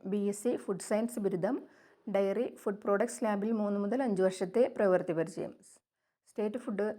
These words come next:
ക്രാഫ്റ്റ് ഇൻസ്റ്റിറ്റ്യൂട്ടിൽ നിന്ന് ഡിപ്ലോമ സർട്ടിഫിക്കറ്റ് നേടിയവർക്കും അപേക്ഷിക്കാം. ഷിഫ്റ്റ് അടിസ്ഥാനത്തിൽ പുരുഷന്മാരെയാണ് നിയമിക്കുക. വിശദമായ സി വി അയക്കുക. ഇമെയിൽ വിലാസം ഇ കെ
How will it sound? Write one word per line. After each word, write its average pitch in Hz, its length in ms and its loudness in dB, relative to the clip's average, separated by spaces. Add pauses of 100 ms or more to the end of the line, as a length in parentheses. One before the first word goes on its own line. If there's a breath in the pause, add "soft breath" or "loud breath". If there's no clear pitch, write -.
(100)
ക്രാഫ്റ്റ് 202 380 -2
ഇൻസ്റ്റിറ്റ്യൂട്ടിൽ 202 540 -2
നിന്ന് 196 440 -4
ഡിപ്ലോമ 196 420 0
സർട്ടിഫിക്കറ്റ് 196 560 -2
നേടിയവർക്കും 185 640 0
അപേക്ഷിക്കാം. 180 540 -2 (100)
ഷിഫ്റ്റ് - 360 -4
അടിസ്ഥാനത്തിൽ 196 520 0
പുരുഷന്മാരെയാണ് 190 1000 0
നിയമിക്കുക. 170 640 0 (540 soft breath)
വിശദമായ 208 480 4
സി 233 140 0
വി 202 200 2
അയക്കുക. 175 480 0
ഇമെയിൽ 185 440 0
വിലാസം 185 560 0 (920)
ഇ 202 160 -2
കെ 208 460 0